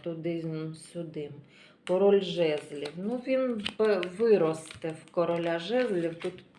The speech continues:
звісно ж, є підказчики. Не дуже таке, то добрий момент, що підказчики. А ну, не буде він їх слухати, сам буде вирішувати. Вибір він зробить. Паж жезлів.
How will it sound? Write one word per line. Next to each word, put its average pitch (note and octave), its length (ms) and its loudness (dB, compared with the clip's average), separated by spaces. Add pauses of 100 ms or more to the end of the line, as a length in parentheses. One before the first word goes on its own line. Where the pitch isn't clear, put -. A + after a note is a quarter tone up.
(200)
звісно E3 400 -6
ж, D#3+ 140 -8
є E3 160 -2
підказчики. E3 1040 -6 (480)
Не E3+ 160 4
дуже E3 440 0
таке, E3 500 0
то E3 260 0
добрий E3 540 4
момент, D#3 540 0
що - 180 -8
підказчики. D3+ 1200 -6
А - 80 -8
ну, F3+ 120 -4
не E3 140 -6
буде G3 360 -2
він D3 240 -8
їх D3+ 100 -16 (180)
слухати, C#3+ 480 -12 (140)
сам G#3 240 -4
буде D3 320 -8
вирішувати. C#3+ 1080 -12 (800)
Вибір E3+ 600 4
він D#3+ 280 -4 (800)
зробить. E3 800 -4 (1500)
Паж C#3+ 280 -14
жезлів. E3+ 920 -8